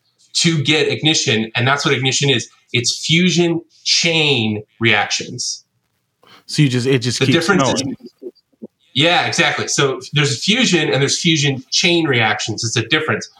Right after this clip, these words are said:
Speaker 1: one reaction leading to a second one, leading to subsequent.
Speaker 2: Yeah.
Speaker 1: So that's ignition, and that's a big deal. That's something that had never happened before. It happened August, uh, eighth of two thousand twenty-one. For the first time in human history,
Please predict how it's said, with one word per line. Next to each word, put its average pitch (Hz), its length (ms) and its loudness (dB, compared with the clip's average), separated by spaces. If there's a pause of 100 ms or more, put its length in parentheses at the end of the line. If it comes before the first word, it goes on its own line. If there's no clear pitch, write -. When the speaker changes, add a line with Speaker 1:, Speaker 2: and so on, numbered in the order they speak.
(200)
Speaker 1:
one 165 160 2
reaction 147 420 0
leading 131 320 0
to 123 80 -2
a 107 40 0
second 127 360 -2
one, 117 220 0
leading 110 300 0
to 110 100 -4
subsequent. - 560 -6 (640)
Speaker 2:
Yeah. 110 240 -2 (180)
Speaker 1:
So 120 240 0
that's 143 260 2
ignition, 139 480 0
and 107 140 0
that's 151 240 0
a 175 60 2
big 135 180 -2
deal. 120 160 0
That's 139 220 0
something 151 300 0
that 135 100 2
had 117 120 -2
never 143 300 2
happened 135 340 0
before. 120 360 -2
It - 100 -14
happened 156 540 -2 (680)
August, 143 800 0
uh, 113 340 2
eighth - 500 -4 (180)
of 110 320 0
two 160 160 0
thousand 139 360 0
twenty-one. 120 500 0
For 110 100 -12
the 107 100 -8
first 147 300 0
time 139 280 2
in 110 120 -2
human 156 300 0
history, 127 600 0